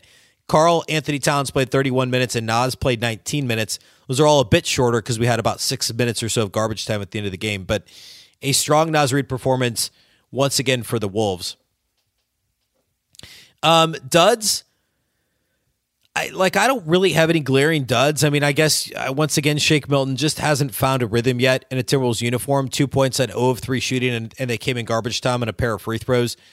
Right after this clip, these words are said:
Two steals, uh, one assist, one turnover, and a rebound in eighteen minutes. Just an uneven performance again from Shake Milton. He did kinda get screwed over on that, um, that goaltend, that, the non-existent,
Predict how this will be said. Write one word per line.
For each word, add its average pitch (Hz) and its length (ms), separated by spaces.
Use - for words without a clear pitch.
Two 196 220
steals, 143 580
uh, 110 100
one 131 220
assist, 147 320
one 131 140
turnover, 123 360
and 113 60
a 110 40
rebound 120 380
in 113 140
eighteen 113 400
minutes. 131 340
Just - 240
an 180 100
uneven 165 340
performance 147 500
again 113 180
from 113 160
Shake 113 260
Milton. 98 260
He 117 140
did 160 300
kinda 139 240
get 123 240
screwed 139 260
over 120 240
on 117 120
that, 107 220
um, 98 340
that 131 180
goaltend, 120 400
that, 101 240
the 117 140
non-existent, 117 720